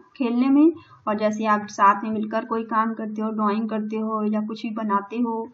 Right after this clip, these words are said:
तो आप अच्छा बना लेते हो। इसलिए जब साथ में मिलकर काम करते हैं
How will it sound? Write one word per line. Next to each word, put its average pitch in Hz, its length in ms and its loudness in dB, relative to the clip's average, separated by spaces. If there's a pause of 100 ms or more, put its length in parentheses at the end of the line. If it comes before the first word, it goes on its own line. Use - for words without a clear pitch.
(380)
तो 233 380 0 (120)
आप 208 200 8
अच्छा - 280 -2
बना 262 240 4
लेते 247 280 2
हो। 240 200 0
इसलिए 247 520 0 (400)
जब 214 140 -4
साथ - 340 0
में 233 60 2
मिलकर 214 320 -2
काम 208 260 0
करते 208 280 -6
हैं 339 240 6